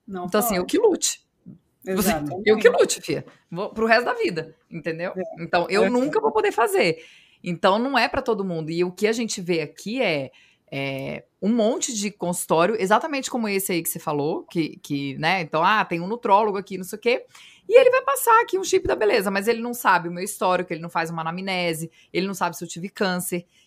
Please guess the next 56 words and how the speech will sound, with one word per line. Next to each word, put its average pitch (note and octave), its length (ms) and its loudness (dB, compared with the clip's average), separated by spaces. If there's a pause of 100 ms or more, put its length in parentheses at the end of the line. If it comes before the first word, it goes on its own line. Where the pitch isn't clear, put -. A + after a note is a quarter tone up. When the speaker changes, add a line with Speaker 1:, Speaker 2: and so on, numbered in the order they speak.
Speaker 2:
E G#3 80 -4
se D4+ 320 -2
não E4 180 0
é E3+ 380 2
uma E3+ 200 2
paciente D#3+ 920 -6
ou F3+ 220 4
um D#3+ 80 -6
paciente, D#3 580 -6
de D#3 60 -2
repente, D3+ 440 -8
que, F3 280 -6 (340)
sabe, C#4 260 2
que F3+ 140 -8
converse, F#3 640 2
que F#3 140 -6
saiba, F3+ 320 6
não E3+ 80 -2
sei F#3 80 -8
o - 20 -12
quê, E4 80 -2
não C#5+ 240 -2
é - 20 -6
toda G4 160 0
paciente G#3 460 -2
que F#3 80 -12
teve F3 200 0
câncer F3+ 260 -4
de E3+ 100 -4
mama F3+ 240 -2
que - 80 -14
sabe A#3+ 300 4
que B3 80 -8
não C4+ 80 -6
pode C#4 200 -4
fazer E4+ 200 -2
reposição G3 380 -4
hormonal. D#3 460 -6 (400)
Então, F3 300 4
hoje G3 160 2
eu B3+ 60 0
encontrei C#4+ 220 -2
na A#3 60 -2
academia F#3 380 -4
uma E3+ 140 -4
moça E3+ 260 -6
que - 60 -18
teve E3+ 140 -8
câncer F3 180 -10
de E3+ 80 -10
mama G#3 160 -6
e - 20 0
ela A#3 80 -4
falou A#3+ 120 -8
assim, A3+ 160 -10
"Ai, G#4 260 -4